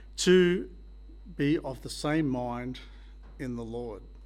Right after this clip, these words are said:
Yes, and I ask my true companion, help these women, since they have contended at my side in the cause of the gospel,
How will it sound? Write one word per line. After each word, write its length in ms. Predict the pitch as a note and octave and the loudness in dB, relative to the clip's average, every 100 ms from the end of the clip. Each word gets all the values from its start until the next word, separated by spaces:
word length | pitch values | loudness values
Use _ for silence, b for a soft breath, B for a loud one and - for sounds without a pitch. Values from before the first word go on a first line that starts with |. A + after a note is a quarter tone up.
| - b b b b b b b b b b - - - | -18 b b b b b b b b b b -18 -16 0
Yes, 260 | E3 E3+ | 2 4
and 120 | E3 | 2
I 160 | D3 C#3 | 2 0
ask 180 | D3 - | -2 -2
my 100 | C3+ | -4
true 240 | - F3+ | 0 0
companion, 520 | D#3 C#3 C3+ C#3 C3 | 0 -2 0 0 0
help 240 | A#2 E3 - | 0 -2 0
these 220 | E3 - | -2 0
women, 280 | C#3 C3 C3 | -2 -2 -2
since 340 | - D3+ D3+ | 0 0 0
they 160 | D3+ C3+ | -2 0
have 160 | C3+ | 0
contended 520 | - C3+ - D3+ E3 D#3 | -2 -4 0 0 2 0
at 120 | - | -2
my 160 | C3+ | -4
side 400 | B2+ - C3 B2+ | -4 -2 -2 -2
in 100 | B2 | -4
the 100 | B2 | -6
cause 420 | A#2+ - C#3 D#3+ E3+ | -8 -4 -2 0 -2
of 60 | |
the 40 | C#3 | -2
gospel, 520 | C3 A#2 - B2 G#2+ | -4 -6 -8 -12 -12